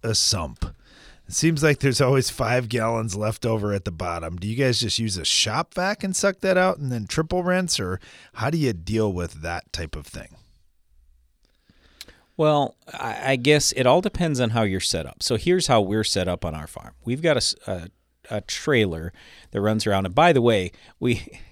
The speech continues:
Speaker 2: <laughs> we were going through, we were talking about getting a different sprayer. So I s-, my first question was, "Well, how many hours are we putting on the sprayer, self-propelled sprayer right now?" Well, it was five hundred, five hundred, five hundred. And then all of a sudden, we went down to three hundred for the last few years.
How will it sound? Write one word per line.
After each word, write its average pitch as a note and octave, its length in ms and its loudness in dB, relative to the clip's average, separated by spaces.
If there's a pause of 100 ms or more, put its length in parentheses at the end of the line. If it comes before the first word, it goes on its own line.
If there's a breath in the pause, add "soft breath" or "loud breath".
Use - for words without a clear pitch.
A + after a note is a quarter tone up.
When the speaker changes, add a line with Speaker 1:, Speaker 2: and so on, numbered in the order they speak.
Speaker 2:
<laughs> - 280 -20
we C#3+ 220 -2
were C3+ 100 0
going D3+ 300 2
through, B2+ 320 4
we A2 100 2
were G#2+ 60 0
talking D3+ 320 0
about G#2+ 180 2
getting G2 240 0
a - 20 -2
different - 280 -4
sprayer. - 400 -2 (460 loud breath)
So A2 480 6
I A2 100 -2
s-, - 280 -2
my F#2+ 160 -6
first C3 280 -2
question A#2+ 360 0
was, F#2 160 -2
"Well, F#2 120 -2
how A#2 100 0
many A2 180 0
hours G2 240 0
are G2+ 40 -4
we F2+ 40 -4
putting F#2+ 300 -2
on F#2 140 -4
the E2+ 40 -6
sprayer, F#2+ 400 -2
self-propelled F2 560 -6
sprayer E2+ 300 -6
right F#2+ 160 -2
now?" D#3+ 340 -6
Well, - 80 -6
it F#2+ 40 -2
was F#2 100 -4
five A2 260 2
hundred, G#2 320 -4
five G#2 240 0
hundred, F2+ 300 -4
five F#2 180 0
hundred. G#2 200 -2
And F#2 80 -2
then F#2 100 -2
all D3+ 140 2
of F3+ 40 -2
a C#3 60 -4
sudden, D3+ 260 2
we G2 60 -2
went G2+ 120 -2
down G2 140 -2
to F#2 80 -6
three F3 220 -6
hundred F#2 280 -6
for - 120 -8
the F2+ 80 -4
last E2+ 200 -8
few F#2+ 120 -10
years. - 320 -10